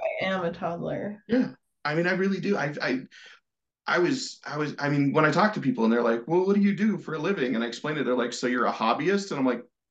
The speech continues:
Speaker 2: "Fuck you, but yes." <laughs>
Speaker 1: Okay. I know, I was on the phone today, like,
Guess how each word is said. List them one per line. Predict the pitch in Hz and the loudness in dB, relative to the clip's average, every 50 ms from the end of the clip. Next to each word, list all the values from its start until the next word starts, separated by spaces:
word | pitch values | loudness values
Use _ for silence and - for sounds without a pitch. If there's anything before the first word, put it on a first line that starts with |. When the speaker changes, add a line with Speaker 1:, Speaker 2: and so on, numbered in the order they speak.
| _ _ _ _ _ _ _ _ _ _ _ | _ _ _ _ _ _ _ _ _ _ _
Speaker 2:
"Fuck | 427 370 370 - - - | 2 2 2 0 -2 0
you, | 262 214 175 143 123 113 120 | 2 4 4 4 4 2 0
but | 151 - 175 | -4 -2 0
yes." | 214 240 226 - - - - - - - - - - - - - - | 2 2 2 0 -4 -6 -12 -16 -18 -20 -20 -20 -18 -18 -18 -14 -4
<laughs> | - 247 - 277 285 320 330 - - - - - _ _ _ _ - 320 | 0 2 2 2 2 2 0 0 -2 -6 -14 -20 _ _ _ _ 0 0
Speaker 1:
Okay. | - - - - _ - 247 247 254 247 247 247 247 247 247 _ _ - - - - - - - - - _ - | 0 0 -2 -10 _ -12 -8 -4 0 2 2 2 2 0 -2 _ _ -20 -20 -20 -20 -20 -20 -20 -20 -20 _ 0
I | 247 247 247 | 4 6 8
know, | 247 240 226 226 | 8 8 8 8
I | 220 226 233 233 | 8 8 8 6
was | 247 240 247 | 6 6 6
on | 233 226 226 | 6 6 6
the | 226 226 226 | 4 0 2
phone | - 220 214 214 208 208 202 196 202 220 220 208 - - | 4 4 4 6 4 2 -2 -4 -6 -8 -10 -12 -6 -4
today, | 240 214 202 196 185 190 185 185 | -2 0 2 2 2 2 0 -2
like, | 185 180 185 196 214 | -2 -4 -6 -6 -8